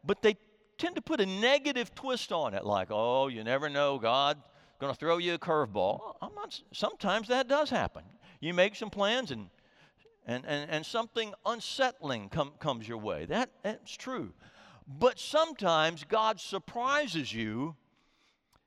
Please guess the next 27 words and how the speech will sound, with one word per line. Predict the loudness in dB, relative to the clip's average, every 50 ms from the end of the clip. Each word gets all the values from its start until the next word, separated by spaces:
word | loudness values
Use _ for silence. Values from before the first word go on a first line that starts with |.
| _ _ _ _ _ _ _ _ _ -6
with | -4 -4 -2
something | -2 -4 0 4 4 2 2 2 -6 -6 -4 -4 -2 -2
wonderful | 4 6 6 6 6 4 -4 -8 -8 -6 -2 0 0 2
that's | 4 2 2 0 -2 -4
more | 0 4 6 6 8 6 6 6
than | 4 2 0 0
you | 0 -6 -4
can | -2 -2 0 2
even | 2 2 2 2 2 2
ask | 2 0 2 2 2 0 -2 -6 -8
or | -4 -2 -2 0
imagine, | 2 2 4 4 2 2 0 -2 -4 -4 -4 -12 _ _ _ _ _ _ _ _ _ _ _ _ _ _ -14
because | -12 -12 -10 -10 -8
he's | -8 -8 -6 -6
a | -8 -10 -10 -10
good, | -6 -2 -2 -2 -2
good | -2 -4 -4 -4 -4
father, | -4 0 2 2 2 2 2 0 -4 -6 -12 -16 _ _ _ -20 -8 -2
and | 0 0 0 0
he | -2 -2
will | 0 0 0 -2 -2 _ -8 -2
often | 2 4 4 4 4 2 0 -6 -8 -6
surprise | -6 -8 -6 -2 0 0 0 0
you. | -2
In | -4
fact, | 0 0 0 0 -2
sometimes | -4 -2 -2 -2 -2 -2 -2 0 0 0 0 -4